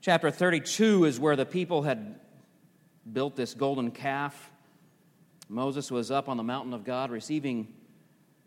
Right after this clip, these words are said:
the commandments, and the people got a little bit impa-, impatient. They asked Aaron to make them a golden calf that they could worship. So Aaron collects a bunch of their gold. He has some craftsmen, "Make a huge gold calf," and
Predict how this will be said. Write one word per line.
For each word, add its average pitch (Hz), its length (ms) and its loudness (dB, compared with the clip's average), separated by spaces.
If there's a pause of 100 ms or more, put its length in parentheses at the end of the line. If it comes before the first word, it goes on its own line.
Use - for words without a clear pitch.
the - 80 -14
commandments, 143 680 -4
and 107 320 -6 (640)
the - 80 -14
people 151 240 -2
got 147 180 2
a - 20 -2
little 143 200 0
bit 127 100 0
impa-, 147 480 -4
impatient. 156 540 -4
They 113 140 -6
asked 117 200 -8
Aaron 147 300 -4
to 120 100 -10
make 131 220 -8
them 131 300 -6 (500)
a 107 140 -10
golden 127 340 -2
calf 147 380 -8
that 117 100 -8
they 120 120 -2
could 117 120 -8
worship. 123 500 -4
So 101 240 -6 (400)
Aaron 156 260 0
collects 151 360 0
a 135 40 -6
bunch 147 200 -2
of 139 60 -4
their 120 100 -2
gold. 135 400 2
He 123 100 -4
has 139 200 0
some 123 120 -6
craftsmen, 143 540 -2
"Make 139 220 -2
a 110 80 -4
huge 139 360 -2
gold 135 320 -2
calf," 135 400 -2
and 110 200 -4